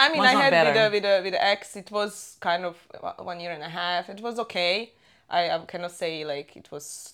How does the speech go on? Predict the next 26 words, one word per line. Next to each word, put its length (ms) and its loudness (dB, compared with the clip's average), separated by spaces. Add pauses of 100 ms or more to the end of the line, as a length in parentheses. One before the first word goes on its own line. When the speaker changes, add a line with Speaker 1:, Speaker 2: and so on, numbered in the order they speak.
Speaker 1:
everything 360 -12
bad, 340 2
but, 160 -10
you 80 -6
know, 80 -6
it 120 -8
turned 260 -10 (100)
to 20 -16
be, 160 -16
like, 240 -10
kind 240 -14
of 120 -16 (760)
out 200 -8
of 100 -20
control. 460 -12
So, 420 -12 (320)
and 220 -8
it's, 220 -14
it's 100 -10
Speaker 2:
What 100 2
do 60 4
you 60 10
Speaker 1:
fine. 140 2
Speaker 2:
mean 80 -2
it 40 -12
turned, 300 -8